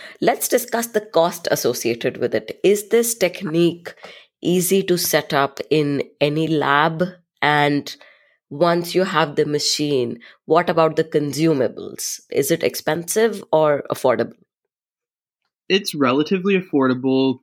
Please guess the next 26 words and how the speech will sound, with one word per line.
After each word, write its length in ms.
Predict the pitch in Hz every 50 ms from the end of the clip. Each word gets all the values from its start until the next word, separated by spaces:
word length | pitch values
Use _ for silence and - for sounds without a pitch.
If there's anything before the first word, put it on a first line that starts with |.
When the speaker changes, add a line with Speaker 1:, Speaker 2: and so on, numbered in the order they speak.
| _ - -
Speaker 2:
as 260 | 123 117 117 113 - - _ _ _
compared 460 | - - 135 127 - 147 131 127 123 120
to, 180 | - 135 127
like, 400 | 120 113 113 110 110 110 107 - - - - - _ _ _ -
an 120 | - 131 110
L 140 | 120 120
C 220 | 117 - - 139 120
M 140 | 117 117 120
S 560 | 120 120 127 123 - - - - - - - _ _ _ _ _ _ _
for, 640 | - 123 120 117 113 113 110 110 110 110 107 117 _ _ _ _ _ _ _ _ _ _ _ _ _ _ _ _ _ _ _ _ _ _ _ _ _ _ _ _ _ _ _ _
for 120 | 151 139
my 140 | 139 131 127 131 127 -
project. 600 | 143 131 127 127 127 135 127 120 123 123 - -
The, 400 | - 127 127 123 120 120 117 117
uh, 220 | 113 113 113 110 110 - _ _ _ _ _ _ _ _ _ _ _ _ _ _ _ _ -
sensor 480 | - - 143 143 147 - - 156 143
that 140 | 135 139 120
I 120 | 117 117 117
use 340 | 120 127 131 131 131 131
is 100 | 135 123
about 340 | 131 123 117 117 113 - - -
five 260 | 127 120 120 120 -
thousand 360 | - 123 120 120 120 123 117
dollars 560 | 113 107 110 113 113 117 120 127 127 123 -
compared 560 | - - 127 117 - - 127 120 120 117 117 -
to 580 | - - 123 120 117 117 117 113 113 110 110